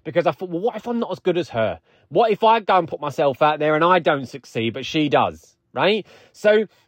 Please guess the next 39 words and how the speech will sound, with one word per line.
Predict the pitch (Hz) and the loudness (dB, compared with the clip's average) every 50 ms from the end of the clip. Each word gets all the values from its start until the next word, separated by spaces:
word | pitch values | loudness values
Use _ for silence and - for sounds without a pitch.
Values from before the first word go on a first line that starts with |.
| _ | _
there | 170 220 | 2 2
were | 226 226 | 2 2
so | - - 277 277 269 | 2 4 4 4 4
many | 269 254 240 | 2 -2 -6
thoughts | - - 226 190 160 - | -4 -4 -6 -6 -6 -8
that | 175 | -8
used | 175 165 135 - | -8 -8 -6 -4
to | 147 | 0
run | 143 151 135 127 | 2 2 2 2
through, | - - 175 | -2 -6 -10
silly | - - - - 349 370 349 202 | -10 -10 -4 0 0 2 2 0
thoughts, | - - 151 113 87 - _ - - | 2 2 0 0 0 -4 _ -4 0
right? | 160 208 311 302 - | 2 2 2 0 -2
Crazy | - 233 302 330 302 285 262 | 0 2 2 2 2 -2 -4
to | - - 262 | 0 0 0
even | 233 220 220 | 0 0 0
think | - 240 214 | 0 0 0
that | 190 180 | 0 -2
I'm | 196 226 | -2 -2
even | 220 202 151 | -2 -2 -4
saying | - - 233 294 320 269 | 0 2 2 2 2 2
that | 220 165 - - | -2 -2 -4 -6
now, | 139 127 101 85 82 - _ | -4 -4 -4 -6 -8 -12 _
right? | - 151 190 247 233 165 - | -2 0 0 0 -2 0 2
But, | - 254 220 196 240 208 - _ _ _ _ _ _ _ _ _ _ _ _ - _ | 2 2 2 2 -2 -6 -10 _ _ _ _ _ _ _ _ _ _ _ _ -10 _
you | - 180 | 0 2
know, | 190 165 170 175 - _ _ _ _ _ | 4 2 2 0 -4 _ _ _ _ _
these | 208 226 277 262 - | 0 0 0 0 0
sorts | - 277 220 196 - | -2 -4 -4 -2 -6
of | 208 180 - | -6 -6 0
thoughts | - 233 196 175 - | 0 0 0 0 -4
do | - - 226 233 240 | -2 2 2 2 2
creep | - - - 214 202 180 - | 0 0 0 0 0 0 -2
into | 175 165 - 170 | -6 -4 -4 -6
people's | - - 170 160 - 147 135 117 | -4 -2 -4 -4 -4 -8 -6 -2
minds | 170 165 127 107 107 107 | -2 -2 -2 -2 -6 -6
before | - - - - 147 120 117 | -8 -10 -4 -2 0 0 0
they | 131 147 | 0 -2
join, | 135 - 269 277 254 - 80 | 0 2 2 2 2 0 -4